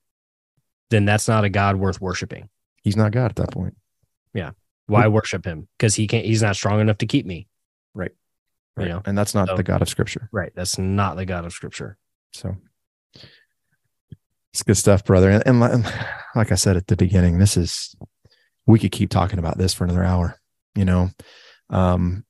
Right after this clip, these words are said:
Speaker 2: but, uh, but we want to implore you, uh, to search the scriptures. Um, if you, uh, we, we've, Drew and I have both known, uh, people, mutual friends, um, who have wrestled with this. Um,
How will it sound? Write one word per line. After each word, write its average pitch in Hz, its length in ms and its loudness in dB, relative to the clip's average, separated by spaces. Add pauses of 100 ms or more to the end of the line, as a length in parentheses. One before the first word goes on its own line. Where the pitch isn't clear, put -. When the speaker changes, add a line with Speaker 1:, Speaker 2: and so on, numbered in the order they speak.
Speaker 2:
but, 98 320 2
uh, 90 200 6
but - 220 0
we 110 140 4
want 135 200 2
to 101 240 2
implore 110 360 -2
you, 92 220 -4 (800)
uh, 95 420 0
to 113 120 0
search - 260 2
the - 80 -2
scriptures. - 720 0
Um, 95 500 2 (960)
if - 240 2
you, 107 300 8
uh, 98 160 4
we, 107 120 -2
we've, 117 340 0
Drew 123 200 2
and 101 80 2
I 101 80 2
have 92 100 0
both 107 220 2
known, 90 320 4 (600)
uh, 92 400 0 (140)
people, 95 440 4
mutual 104 500 6
friends, 90 400 2 (480)
um, 92 380 0
who 104 80 6
have 92 180 4
wrestled 92 460 2 (120)
with 92 180 0
this. - 420 -2 (100)
Um, 92 480 -2